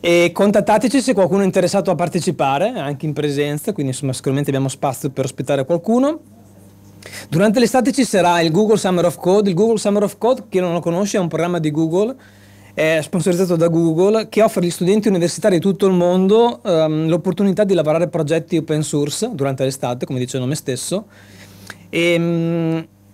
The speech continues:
gli studenti che partecipano ricevono una borsa di studio e vengono seguiti da mentori che li accompagnano durante questo, questo percorso.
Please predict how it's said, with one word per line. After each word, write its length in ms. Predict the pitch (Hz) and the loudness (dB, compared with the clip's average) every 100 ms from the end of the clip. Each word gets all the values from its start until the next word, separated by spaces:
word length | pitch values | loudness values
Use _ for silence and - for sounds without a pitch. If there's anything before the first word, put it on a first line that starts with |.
| - | -4
gli 220 | 165 175 | -2 0
studenti 380 | 180 196 208 220 | -2 0 2 2
che 100 | 202 | 0
partecipano 720 | 196 190 208 196 208 214 226 | 0 0 2 2 0 0 0
ricevono 320 | 202 151 170 | 0 0 -2
una 100 | 165 | 0
borsa 240 | 147 151 160 | 0 -2 0
di 60 | |
studio 640 | 156 - 185 160 196 262 302 | -4 0 0 2 2 0 -2
e 140 | 185 | -2
vengono 260 | 160 196 180 | 0 0 0
seguiti 320 | - 190 180 | 0 2 2
da 120 | 156 | 0
mentori 540 | 165 160 156 156 170 170 | 0 -2 -2 -2 -2 -2
che 140 | 151 | -2
li 140 | 135 | 0
accompagnano 480 | 139 170 165 147 147 | 0 -2 -2 -2 -2
durante 340 | 143 139 139 139 | 0 -2 -2 -4
questo, 480 | 139 131 - 139 | -4 -4 -4 -4
questo 260 | 131 135 143 | -2 -4 -4
percorso. 680 | 131 190 - 180 190 262 | -4 -4 -2 -2 -2 -4